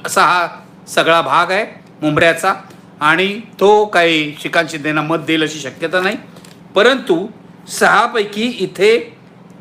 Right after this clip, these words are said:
तीन आमदार, सहापैकी तीन आमदार हे बीजेपीचे आहेत, एक आमदार शिवसेनेचा आहे, एक आमदार मनसेचा आहे आणि एक आमदार एनसीपीचा आहे, म्हणजे राष्ट्रवादी काँग्रेसचा आहे.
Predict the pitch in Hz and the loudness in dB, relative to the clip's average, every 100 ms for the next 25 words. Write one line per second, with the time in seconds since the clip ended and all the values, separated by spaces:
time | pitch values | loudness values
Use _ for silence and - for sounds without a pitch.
0 | - 254 294 247 190 185 170 127 123 - | 0 2 4 4 0 2 2 0 -6 -10
1 | 143 160 208 190 208 247 247 208 160 143 | 0 0 0 -4 -4 -2 0 2 0 -2
2 | 147 - - - - 185 185 147 - 185 | -4 -6 -16 -18 -2 0 2 -2 0 0
3 | 208 - 214 226 - - - - - - | 0 -2 0 0 -6 -20 -20 -20 -14 0
4 | 226 202 226 185 165 165 170 170 160 202 | 2 2 2 0 2 0 0 -4 0 0
5 | 202 196 - - 185 185 165 175 165 170 | 0 0 0 0 0 0 2 2 2 0
6 | 196 196 156 165 165 - - - - 147 | 0 -2 0 0 0 -4 -20 -20 -4 0
7 | 165 180 170 160 135 160 185 - - - | 0 0 -2 -2 -2 -2 -2 -6 -20 -20
8 | - - - 156 156 180 151 131 135 123 | -20 -20 -6 -4 -2 -2 -2 -6 -4 -2
9 | 143 147 143 160 143 143 131 120 113 - | 0 0 2 0 2 0 -2 -4 -10 -12
10 | - | -16